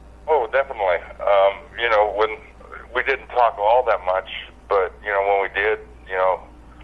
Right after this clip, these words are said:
I think when I first got called up, I talked to him, and, uh, I said, "What do I need to know?" And he says, "Well, umpires are gonna test you early." He said, and I said, "Well, what do you mean?" He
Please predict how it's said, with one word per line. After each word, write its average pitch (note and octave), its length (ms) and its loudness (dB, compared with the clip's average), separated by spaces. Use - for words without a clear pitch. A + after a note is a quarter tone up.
I F#2+ 120 2
think G2+ 260 -2
when G2+ 220 0
I F#2+ 140 0
first A#2 200 -2
got G2+ 160 -2
called G2 300 2
up, G#2 180 -2
I F2 100 0
talked F#2 340 -2
to G2 60 -8
him, F#2 240 -2
and, F2 460 -4
uh, E2+ 160 2
I G2 160 0
said, G3 140 -4
"What G#2+ 180 0
do G#2+ 60 0
I G2 180 0
need A2 120 -6
to F2+ 160 -4
know?" G2+ 360 2
And G2 220 -2
he - 60 -20
says, F#2+ 140 -4
"Well, G#2 400 -2
umpires G#2+ 360 0
are - 60 -20
gonna F#2+ 240 -8
test G#2 320 -2
you F2 60 -4
early." F#2 360 -2
He F#2+ 80 -10
said, F#2+ 260 -2
and G2+ 120 -2
I F#2+ 160 -4
said, G2 100 -8
"Well, F#2+ 140 -2
what A2 160 0
do G#2+ 60 -10
you G#2+ 40 -12
mean?" A#2 200 -4
He G2 100 -10